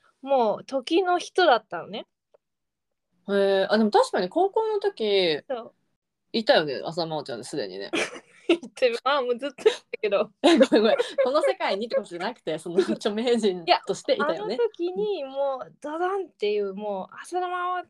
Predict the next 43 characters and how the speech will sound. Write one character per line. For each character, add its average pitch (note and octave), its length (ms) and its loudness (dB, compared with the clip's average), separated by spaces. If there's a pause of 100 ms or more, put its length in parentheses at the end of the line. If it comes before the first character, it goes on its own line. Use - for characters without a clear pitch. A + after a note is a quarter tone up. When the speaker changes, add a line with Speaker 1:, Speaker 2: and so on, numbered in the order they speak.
(120)
Speaker 1:
て A#3+ 80 -10
い A3+ 120 -2
う A#3 40 0
存 A#3+ 300 -4
在 A#3 200 4
が A#3 460 4
世 B3 160 -10
界 B3+ 240 0
中 B3 200 -2
に A3+ 280 -6
知 - 160 -4
ら G#3 160 0
れ G3+ 100 -2
て、 A#3 440 2 (480)
Speaker 2:
う G#3+ 80 -2
ん。 E3+ 240 -4 (500)
Speaker 1:
<coughs> D#5 400 2 (100)
で、 D#4+ 100 4
私 D#4 400 -4
全 D#4 280 -6
然 E4+ 200 -4
フ D#4+ 100 -10
ィ C4+ 60 -8
ギ D#4 100 2
ュ E4 40 4
ア D#4+ 140 0
フ - 160 -6
ァ E4 60 2
ン B3+ 60 -4
と - 100 -2
か G3+ 60 0
で F#3+ 80 0
も F#3 80 -8
な G3+ 120 -6
か G3+ 100 -2
っ G3 80 -8
た F#3 140 -4
わ F3 100 -6
け、 F3 120 -12
そ G3+ 140 -8
も F#3+ 120 -6
そ F#3+ 140 -6
も。 - 180 -10